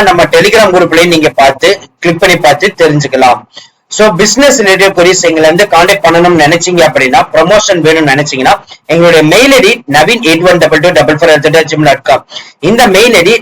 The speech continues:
டிஸ்கிரிப்ஷன் and ஃபர்ஸ்ட் கமெண்ட்ல வந்து கொடுத்துருக்கோம். just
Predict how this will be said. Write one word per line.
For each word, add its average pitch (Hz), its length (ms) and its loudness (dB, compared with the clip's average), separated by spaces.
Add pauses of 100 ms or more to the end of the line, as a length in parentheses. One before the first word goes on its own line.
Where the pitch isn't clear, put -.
டிஸ்கிரிப்ஷன் 190 520 -2 (100)
and 165 140 0 (180)
ஃபர்ஸ்ட் - 320 -2 (100)
கமெண்ட்ல 165 380 2
வந்து 151 240 -2
கொடுத்துருக்கோம். 147 360 -4 (480)
just 208 240 0